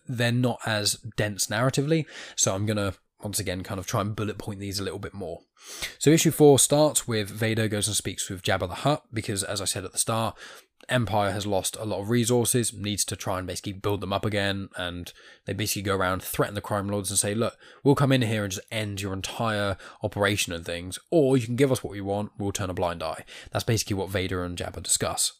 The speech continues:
Jabba also mentions that Vader has asked for bounty hunters to get hired to find this farm boy and things, which Palpatine doesn't seem to know about at this time,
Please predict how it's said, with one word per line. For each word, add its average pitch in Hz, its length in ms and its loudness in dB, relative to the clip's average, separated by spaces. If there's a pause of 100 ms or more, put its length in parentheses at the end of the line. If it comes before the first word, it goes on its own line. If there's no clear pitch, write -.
(760)
Jabba 151 200 4
also 127 280 2
mentions 104 400 -4
that 101 300 -2 (120)
Vader 107 300 0
has 104 160 -4
asked 95 240 -2
for 90 100 -10
bounty 101 360 -2
hunters 95 280 -6
to 101 80 -4
get 98 140 -4
hired 123 420 0
to - 160 -8
find 101 360 -2
this 95 220 -4
farm 110 380 0
boy 113 160 2
and 107 120 -4
things, 120 280 -2
which - 160 -16
Palpatine 98 480 -6
doesn't 95 260 -2
seem 95 200 -4
to - 80 -10
know 107 180 0
about 107 280 0
at 98 120 -4
this 104 140 -6
time, 131 360 0